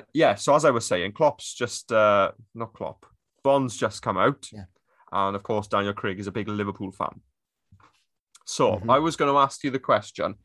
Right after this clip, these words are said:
Speaker 1: 'cause they were saying, "Oh, Mister Klopp, would you think you'd be a good Bond?" Oh, blah, blah, blah. And he was going on about it. If you could make, like, a cast for James Bond, who would you put for which role? So we've got,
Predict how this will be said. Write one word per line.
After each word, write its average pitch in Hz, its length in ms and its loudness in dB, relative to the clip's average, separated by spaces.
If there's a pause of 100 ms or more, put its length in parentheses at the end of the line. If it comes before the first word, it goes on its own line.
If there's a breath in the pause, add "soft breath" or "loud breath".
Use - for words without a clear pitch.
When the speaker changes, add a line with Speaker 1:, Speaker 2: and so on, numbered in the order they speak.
Speaker 1:
'cause 123 120 -6
they 123 120 0
were 113 80 -2
saying, 117 240 -4
"Oh, 101 200 2
Mister 117 280 -10
Klopp, - 360 -10 (140)
would 123 180 -6
you 131 80 -4
think 117 240 -8
you'd 113 100 -10
be 117 120 -6
a 110 40 -4
good 110 300 -4
Bond?" 110 400 0
Oh, 80 280 -6 (220)
blah, 78 120 -8
blah, 87 100 -8
blah. 76 120 -8
And 85 100 -12
he 92 60 -10
was 101 100 -14
going 104 220 -6
on 98 120 -8
about 95 200 -6
it. 95 120 -4 (480)
If 196 300 -2
you 196 140 -2
could 185 220 -2
make, 101 380 -4
like, 107 260 -4
a 117 60 0
cast - 720 -10 (120)
for 120 120 -8
James 113 380 -4
Bond, 104 520 -2 (680)
who 143 200 2
would 131 320 -2
you 120 400 -2 (460)
put 123 200 0
for - 140 -6
which 104 240 -6
role? 92 140 -6
So - 140 -16
we've 104 140 -10
got, 101 340 2